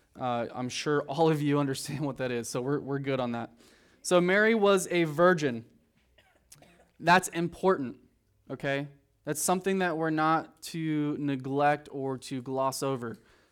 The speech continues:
It's important that we understand that Mary was a virgin. There's many people who teach that it doesn't, it doesn't matter, you don't have to believe it, it's not important, but it's very, very important. There's two things that are impacted by this truth. One,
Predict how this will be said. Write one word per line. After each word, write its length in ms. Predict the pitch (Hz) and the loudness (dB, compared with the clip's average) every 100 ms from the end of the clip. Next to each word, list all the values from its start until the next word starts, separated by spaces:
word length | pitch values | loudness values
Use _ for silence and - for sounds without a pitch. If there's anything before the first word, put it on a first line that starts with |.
| _ | _
It's 200 | 143 143 | -8 -4
important 420 | 147 143 175 185 | -4 -2 -2 0
that 140 | 180 160 | 0 -2
we 120 | 165 | -2
understand 640 | 151 156 151 147 139 135 | -2 -2 -2 -4 -6 -4
that 120 | 127 127 | -4 -4
Mary 360 | 135 139 143 | -4 -2 -2
was 680 | 131 127 131 139 160 175 - _ _ _ _ | -2 -4 -2 0 -2 -6 -12 _ _ _ _
a 160 | 147 143 | -6 -4
virgin. 640 | 127 135 147 135 117 113 - _ _ _ _ _ _ _ _ _ - | -2 0 0 -2 -6 -8 -16 _ _ _ _ _ _ _ _ _ -8
There's 140 | 147 | -4
many 220 | 151 156 | -2 -2
people 260 | 156 156 156 | -2 -2 0
who 140 | 143 | -2
teach 400 | 135 151 147 143 | -2 -4 -4 -2
that 180 | 131 120 | -4 -2
it 80 | 127 | -2
doesn't, 320 | 139 131 117 - | -2 -4 -8 -12
it 100 | - | -8
doesn't 220 | 135 131 | -6 -6
matter, 600 | 127 139 143 143 139 139 - _ - | -6 -6 -4 0 -2 -4 -16 _ -10
you 100 | 135 | -8
don't 120 | 131 | -6
have 120 | 139 | -8
to 60 | 123 | -10
believe 420 | 113 123 160 147 | -10 -4 -2 0
it, 300 | 147 143 - _ _ - | 0 0 -4 _ _ -20
it's 140 | - | -8
not 140 | 135 | -6
important, 600 | 123 123 - 156 147 147 147 _ _ _ | -6 -8 -2 0 0 -4 -6 _ _ _
but 140 | 143 | -4
it's 160 | 139 135 | -4 -6
very, 480 | 131 143 147 151 | -2 0 0 0
very 300 | 147 135 135 | -2 -2 -2
important. 400 | 135 131 147 135 | -2 -4 -4 -4
There's 160 | 127 123 | -4 -6
two 280 | - - 208 | -8 -4 -4
things 540 | 202 196 151 127 127 | -2 -2 0 -2 -4
that 140 | 127 127 | -2 -2
are 120 | 127 | -2
impacted 720 | 139 165 165 147 127 - 123 | -4 -4 -4 -4 -4 -6 -8
by 220 | 123 123 123 | -6 -4 -4
this 220 | 127 120 | -6 -8
truth. 360 | - 147 123 | -8 -8 -6
One, 400 | 131 139 170 220 | -6 -4 -2 -4